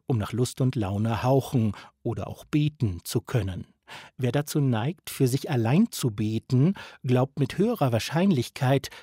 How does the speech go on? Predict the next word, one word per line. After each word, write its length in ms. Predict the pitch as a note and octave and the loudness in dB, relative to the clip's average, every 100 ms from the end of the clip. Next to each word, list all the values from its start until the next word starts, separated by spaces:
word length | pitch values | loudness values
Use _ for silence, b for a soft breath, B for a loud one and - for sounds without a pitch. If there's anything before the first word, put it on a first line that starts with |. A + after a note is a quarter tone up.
| B | B
privatistisch-apokalyptisch, 2000 | - D3 D3 - A#3+ - - G#3 - C3+ - D3+ - G3+ D3+ - _ A2+ F#2 - | -2 0 0 -2 -6 -6 -2 -2 -2 -4 -4 -4 0 2 2 0 _ -2 0 -4